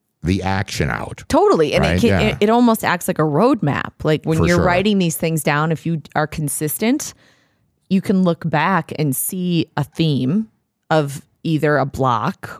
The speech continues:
Speaker 2: or a, a want or a desire, and you're, you can watch it all come to life. And then it's really cool when you go back and you see things that you journaled about, and you're like, "Oh,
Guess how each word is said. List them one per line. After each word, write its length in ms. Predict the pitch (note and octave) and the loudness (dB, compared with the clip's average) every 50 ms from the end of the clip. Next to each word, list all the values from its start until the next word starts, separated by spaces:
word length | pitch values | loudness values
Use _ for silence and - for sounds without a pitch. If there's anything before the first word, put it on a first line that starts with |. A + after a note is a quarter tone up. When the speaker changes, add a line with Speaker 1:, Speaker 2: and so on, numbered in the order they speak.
| _ _ | _ _
Speaker 2:
or 340 | - D3+ C#3 C#3+ C#3 C3+ - | -2 -2 0 0 0 0 0
a, 160 | - C#3 C3+ C3 - _ _ | 0 0 -2 -2 -6 _ _
a 80 | D3+ D3 | -2 -2
want 440 | C#3 C3+ C#3 B2 A#2+ B2 C#3 C#3+ - | 0 0 -2 0 0 0 -2 0 0
or 60 | D3 | -2
a 40 | C#3 | -2
desire, 560 | C#3 D3+ D3 C3+ - C3+ A#2 B2 C3+ C#3+ D#3+ | -2 -2 -4 -2 -2 -2 0 0 0 0 0
and 160 | E3+ E3 D3 C#3 | -2 -2 -2 -4
you're, 180 | C3+ B2 A2+ - - - _ _ _ _ | -4 -6 -8 -12 -18 -20 _ _ _ _
you 160 | - D#3 D3+ | -6 -6 -4
can 280 | C3+ - C#3 C#3 C3 - | -2 -2 -2 -2 -2 -4
watch 480 | - D3 C3+ C#3 D3 C#3+ F3+ F3 - - | -4 -2 0 0 0 0 0 -2 -4 -2
it 60 | D3+ | 0
all 240 | D3 C#3 C3 C#3 C3+ | 2 2 2 0 -2
come 320 | - - E3 D3 D3 C#3+ | -2 -2 -2 -2 -2 -4
to 160 | - - - | -4 -2 -2
life. 640 | C3+ B2 C#3+ F3+ A#3 G#3 C#3 C#3+ D3+ - - - - - _ - _ _ _ _ _ - | 0 2 2 2 2 2 2 0 0 -2 -4 -10 -20 -20 _ -20 _ _ _ _ _ 0
And 180 | E3 F3 E3+ | 2 2 4
then 200 | E3+ F3 F#3 F#3 | 2 2 2 2
it's 180 | E3+ C#3+ - - | 0 -2 -2 0
really 260 | E3 G#3 C4 C4+ G3 | 2 2 4 2 2
cool 240 | F3+ - F3+ E3+ E3 | 0 2 2 2 2
when 140 | D#3+ D3+ D3+ | 2 0 0
you 60 | D#3 | 0
go 180 | C3 D#3 D3+ | 0 0 0
back 320 | C#3+ D#3 D3 C#3+ D3 D3+ - | 2 2 2 2 0 0 0
and 140 | E3 D3 C#3+ | -2 -2 0
you 80 | C#3+ | -2
see 240 | C#3 - - D#3+ D#3+ | -4 -4 -2 -2 -2
things 460 | D3+ - D3+ D3 D3 C#3 D3 C#3+ - | 0 0 0 0 2 0 -2 -4 -2
that 140 | - C#3+ - | -2 -2 0
you 320 | - C#3+ C#3+ C#3+ C#3 C3+ - | 0 0 0 0 0 -2 -4
journaled 380 | - - D#3 D3+ C#3+ C#3 C#3 | -2 -2 0 0 0 0 -2
about, 260 | D3+ C#3 C#3 C3+ C3+ C#3 | -2 -2 0 0 0 0
and 120 | A#2 D3 | 0 -2
you're 140 | D3 C#3+ C3+ | -2 0 0
like, 240 | C3+ C3 A#2+ - - | 0 0 -2 -2 -6
"Oh, 220 | C4+ C4 - - | -8 -8 -8 -14